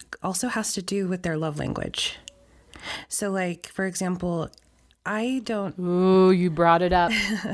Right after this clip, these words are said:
Speaker 2: I'm so glad.
Speaker 1: I don't necessarily, um, like, my love language is acts of service. So if, um, if your type two is acts of service, like, your,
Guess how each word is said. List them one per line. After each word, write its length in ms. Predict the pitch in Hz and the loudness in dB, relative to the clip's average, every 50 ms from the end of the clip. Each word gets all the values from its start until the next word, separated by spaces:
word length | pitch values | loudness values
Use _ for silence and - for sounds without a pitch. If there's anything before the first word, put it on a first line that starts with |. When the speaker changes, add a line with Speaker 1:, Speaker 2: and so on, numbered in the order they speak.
| 175 - - - - - - - | -6 -6 -4 -4 -2 -2 -2 -2
Speaker 2:
I'm 100 | 170 165 - | -2 -4 -2
so 160 | - 190 175 | 0 -2 0
glad. 320 | 170 185 170 160 151 156 151 - | 2 2 0 0 0 -4 -8 -8
Speaker 1:
I 120 | - 240 | -6 -4
don't 160 | 240 269 254 | -2 -2 -2
necessarily, 1200 | 247 247 233 - 240 226 - - 208 190 190 202 202 196 190 202 202 190 190 190 185 185 - - _ - | -2 -4 -6 -6 -6 -4 -4 -4 -4 -2 -2 -2 -2 -2 -2 -2 -2 -2 -2 -2 -2 -4 -6 -8 _ -6
um, 440 | - 175 170 170 165 160 160 - - - | -4 -2 -2 0 -2 -2 -2 -4 -4 -4
like, 180 | - 170 - | -6 -4 -2
my 200 | 175 180 175 180 | -2 -2 -2 -2
love 200 | 185 196 202 180 | -2 -2 -4 -4
language 540 | 185 185 185 175 180 180 175 165 - - - | -2 -4 -4 -2 -2 -2 -4 -2 -4 -8 -6
is 280 | - 175 175 170 156 - | -4 -4 -2 -2 -2 -4
acts 240 | - 170 175 - - | -4 -4 -4 -2 -4
of 80 | 170 165 | -2 -2
service. 680 | - - 156 156 180 214 233 233 - - - - - - - - - - - - - - | -2 -2 -2 -4 -2 -2 -2 -2 -2 -4 -4 -6 -8 -12 -18 -16 -14 -12 -12 -12 -14 -10
So 720 | - - - - 202 190 185 180 180 180 175 170 170 - - - _ _ - | -8 -6 -4 -2 -2 -2 -2 -2 -2 -2 -2 -2 -4 -6 -8 -10 _ _ -6
if, 600 | 185 190 185 180 175 180 - - - - - - - - - _ _ _ - - _ - | -4 -4 -2 -4 -4 -6 -10 -12 -12 -12 -12 -12 -16 -18 -20 _ _ _ -16 -16 _ -6
um, 600 | - 180 180 175 170 160 156 156 - - - - - _ _ _ _ - | -4 -4 -2 -2 -2 -2 -4 -4 -4 -4 -6 -6 -8 _ _ _ _ -4
if 180 | - 196 185 - | -4 -4 -4 -4
your 720 | 170 175 180 180 175 175 175 170 165 160 160 - - - _ _ _ - | -6 -4 -2 -2 -2 -2 -2 -2 -4 -4 -6 -6 -8 -10 _ _ _ -8
type 240 | - 185 180 170 | -4 -4 -4 -4
two 540 | - - - 180 175 175 175 175 170 156 156 - | -6 -6 -4 -2 0 0 0 0 -2 -4 -4 -4
is 560 | 160 175 170 151 - - - - - - - - | -2 -2 -2 -2 -2 -4 -4 -4 -4 -6 -4 -6
acts 260 | 156 156 - - - | -6 -4 -4 -6 -6
of 80 | 156 | -4
service, 600 | - - 165 156 160 160 165 - - - - - - | -4 -4 -4 -4 -4 -4 -4 -4 -4 -4 -4 -4 -6
like, 280 | - 143 - - - | -6 -8 -8 -10 -8
your, 140 | - - 156 | -6 -6 -6